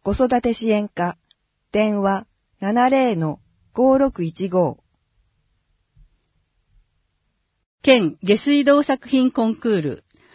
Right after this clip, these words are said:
Speaker 2: 市内小学生が入賞。県下水道公社が小学四年生対象の作文、ポスター、書道コンクールの入賞者を表彰しました。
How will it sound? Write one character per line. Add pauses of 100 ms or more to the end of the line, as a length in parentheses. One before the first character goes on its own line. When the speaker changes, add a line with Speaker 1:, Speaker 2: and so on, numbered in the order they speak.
(160)
Speaker 2:
市
内
小
学
生
が
入
賞。 (1400)
県
下
水
道
公
社
が (280)
小
学
四
年
生
対
象
の (380)
作
文、 (300)
ポ
ス
タ
ー、 (260)
書
道
コ
ン
ク
ー
ル
の
入
賞
者
を (160)
表
彰
し
ま
し
た。